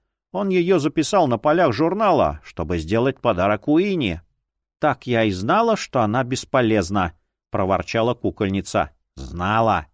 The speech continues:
"А я говорил, дело нечисто", поддакнул гримуар. "Нечисто, слышишь, Лафайет? А оказался прав.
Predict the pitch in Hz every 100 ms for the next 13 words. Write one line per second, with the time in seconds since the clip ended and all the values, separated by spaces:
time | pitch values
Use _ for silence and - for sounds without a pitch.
0 | _ _ _ _ _ 104 82 - 85 98
1 | 95 120 131 104 101 123 156 104 - -
2 | 78 87 92 107 135 160 - 123 143 -
3 | - 98 - _ _ _ 117 92 92 110
4 | 113 104 110 113 127 110 73 _ _ _
5 | - 113 135 - 202 - 139 117 - 208
6 | 214 135 87 92 117 - 165 208 117 -
7 | _ _ _ 76 78 - 92 95 113 -
8 | 139 - 190 135 -